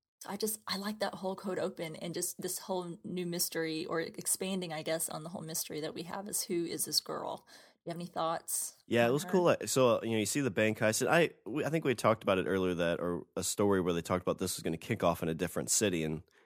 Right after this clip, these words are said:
Speaker 2: you know, as you're watching it, you do get that sense of, like, "Oh my gosh, am I watching a different show? Did I click play on the wrong thing? Am I
Speaker 1: Mm-hmm.
Speaker 2: watching Narcos or something instead of Stranger Things?"
Speaker 1: <laughs>
Speaker 2: And so you're following this, and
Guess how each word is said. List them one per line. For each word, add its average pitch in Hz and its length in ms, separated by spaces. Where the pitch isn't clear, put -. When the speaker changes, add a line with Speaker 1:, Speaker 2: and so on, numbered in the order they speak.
Speaker 2:
you 101 100
know, - 60
as 107 100
you're 87 100
watching 117 340
it, - 60
you 95 60
do 127 120
get 127 140
that 82 140
sense 123 260
of, 101 100
like, 82 140
"Oh 104 80
my 87 140
gosh, 98 300
am 98 80
I 98 40
watching 98 300
a 82 40
different 92 300
show? 90 240
Did 95 120
I 92 80
click - 260
play 98 220
on 98 100
the 85 80
wrong 95 240
thing? 95 380
Am 101 80
I 104 60
Speaker 1:
Mm-hmm. - 20
Speaker 2:
watching 110 360
Narcos 123 440
or 135 80
something 139 360
instead 110 300
of 92 180
Stranger 110 400
Things?" 104 520
Speaker 1:
<laughs> - 760
Speaker 2:
And 131 180
so 139 120
you're 127 160
following 160 280
this, 147 140
and 135 120